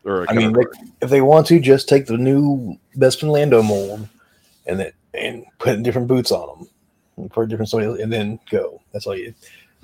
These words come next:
Speaker 2: He'll have more articulated and updated. You got
Speaker 1: Or,
Speaker 2: that.
Speaker 1: or even, uh, Figrin Dan. They probably don't even
Speaker 2: Oh,
Speaker 1: have
Speaker 2: yeah,
Speaker 1: to
Speaker 2: Figrin Dan would be good, too,
Speaker 1: paint
Speaker 2: yeah.
Speaker 1: it.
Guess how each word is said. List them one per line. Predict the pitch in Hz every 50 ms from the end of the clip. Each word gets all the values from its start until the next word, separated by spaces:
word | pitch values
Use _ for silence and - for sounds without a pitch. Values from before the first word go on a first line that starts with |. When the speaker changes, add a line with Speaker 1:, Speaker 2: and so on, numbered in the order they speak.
| - 92
Speaker 2:
He'll | 101 117 110 104
have | 110 101 101
more | 104 101
articulated | 113 113 107 - 113 - 107 107 110 113
and | 107 104 -
updated. | - - - - - - 113
You | 113
got | 127 156
Speaker 1:
Or, | 180 -
Speaker 2:
that. | -
Speaker 1:
or | - 127 156 180 190 143 123
even, | 120 123 120 127 127 123 123 120
uh, | 120 117 117 117 113 107
Figrin | - - - 147 139 123 127 131 113 98
Dan. | 107 117 156 180 156
They | 98 87
probably | - - 95 107 110 107
don't | 98 110 113 113
even | 110 110
Speaker 2:
Oh, | - 175 185 175
Speaker 1:
have | 156
Speaker 2:
yeah, | 175 208 233
Speaker 1:
to | 226 -
Speaker 2:
Figrin | 202 190 175 160 139
Dan | 170 214
would | 226 180
be | 131
good, | 131 131 127
too, | - 170 202 185
Speaker 1:
paint | 143 123 143 196
Speaker 2:
yeah. | 220 - - _ _ - - _ _ _ - -
Speaker 1:
it. | 165 -